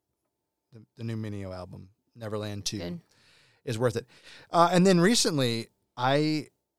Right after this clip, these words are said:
Speaker 1: <laughs> I was feeling kinda two thousands emo, early
Speaker 2: Oh,
Speaker 1: two thousands.
Speaker 2: golly.
Speaker 1: So I'm gonna give you a throwback here. There's two bands that I've started listening to again in the last week.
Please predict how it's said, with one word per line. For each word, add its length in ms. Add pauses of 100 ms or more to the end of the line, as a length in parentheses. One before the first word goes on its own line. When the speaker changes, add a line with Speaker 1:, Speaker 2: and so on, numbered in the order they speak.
(140)
Speaker 1:
<laughs> 420
I 120
was 160
feeling 400
kinda 400
two 180
thousands 500
emo, 420 (1400)
early 220
Speaker 2:
Oh, 40
Speaker 1:
two 260
thousands. 560
Speaker 2:
golly. 100 (100)
Speaker 1:
So 200
I'm 60
gonna 160
give 140
you 100
a 40
throwback 440
here. 120 (400)
There's 140
two 180
bands 400
that 100
I've 140
started 260
listening 320
to 140
again 540
in 60
the 60
last 220
week. 300